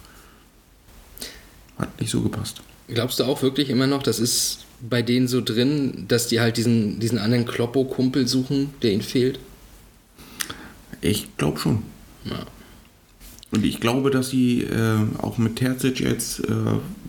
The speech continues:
Speaker 1: da genau den richtigen wieder haben. Ne? Das ist einer von denen, ne, der weiß, wo der Hase langläuft und ja.
Speaker 2: Aber
Speaker 1: So.
Speaker 2: auf der anderen Seite ist es ja nur auch so, dass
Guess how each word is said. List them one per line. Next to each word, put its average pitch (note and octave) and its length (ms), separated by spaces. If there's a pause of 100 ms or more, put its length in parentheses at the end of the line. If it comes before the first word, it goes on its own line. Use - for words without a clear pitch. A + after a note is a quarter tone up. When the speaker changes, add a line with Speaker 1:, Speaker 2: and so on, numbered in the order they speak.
(540)
Speaker 1:
da A2+ 360 (120)
genau A#2 260
den A2+ 140
richtigen G#2+ 380
wieder G2 180
haben. G#2+ 180 (1000)
Ne? C#3+ 140 (120)
Das A2 120
ist - 60
einer B2 220
von B2 180
denen, B2+ 500 (960)
ne, - 240 (240)
der A2+ 100
weiß, A#2+ 200
wo A#2 80
der A2 120
Hase A2+ 220
langläuft A2 640
und G#2 420 (1700)
ja. - 200 (920)
Speaker 2:
Aber A2 100
Speaker 1:
So. G2+ 160 (580)
Speaker 2:
auf A#2+ 140
der - 160
anderen A#2 220
Seite B2 240
ist - 140
es A#2 100
ja A#2+ 80
nur G#2+ 160
auch G#2 140
so, B2+ 120
dass - 560